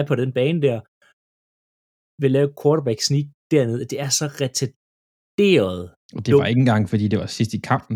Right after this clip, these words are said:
Speaker 2: Det var sådan noget,
Speaker 1: Nej,
Speaker 2: det
Speaker 1: men
Speaker 2: var
Speaker 1: det er
Speaker 2: jo
Speaker 1: sådan
Speaker 2: i
Speaker 1: midt i,
Speaker 2: tredje
Speaker 1: altså,
Speaker 2: quarter.
Speaker 1: jeg
Speaker 2: Altså.
Speaker 1: forstår godt, de fans var rasende. Altså, gør der noget andet. Lav et trickspil. Gør,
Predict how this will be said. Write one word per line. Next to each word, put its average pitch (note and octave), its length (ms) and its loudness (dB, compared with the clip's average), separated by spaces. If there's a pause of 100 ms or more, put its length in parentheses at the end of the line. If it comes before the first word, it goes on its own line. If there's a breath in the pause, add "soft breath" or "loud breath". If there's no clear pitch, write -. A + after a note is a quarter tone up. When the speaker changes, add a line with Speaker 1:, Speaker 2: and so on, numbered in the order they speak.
Speaker 2:
Det G#2+ 100 0
var G2+ 60 -4
sådan - 120 -6
noget, G2+ 100 2
Speaker 1:
Nej, D#3 80 4
Speaker 2:
det E3+ 40 4
Speaker 1:
men D3+ 60 0
Speaker 2:
var - 0 -
Speaker 1:
det D3+ 60 4
er D3 40 4
Speaker 2:
jo D3 40 0
Speaker 1:
sådan D#3+ 140 4
Speaker 2:
i - 40 4
Speaker 1:
midt - 0 -
i, G3+ 40 4
Speaker 2:
tredje B2 200 6
Speaker 1:
altså, - 140 4
Speaker 2:
quarter. A2 240 4
Speaker 1:
jeg - 280 -6
Speaker 2:
Altså. A#2 160 0
Speaker 1:
forstår C#3 300 2
godt, B2+ 180 2
de A#2+ 120 0
fans B2 180 0 (100)
var F#2+ 80 -6 (320)
rasende. D3 460 -2
Altså, D3+ 100 -6 (400 soft breath)
gør F#3 140 2
der A3 120 2
noget G#2 120 -2 (120)
andet. E3+ 200 4 (440)
Lav F#3 200 2
et - 60 -8 (120)
trickspil. G2 580 -4
Gør, F2+ 120 -6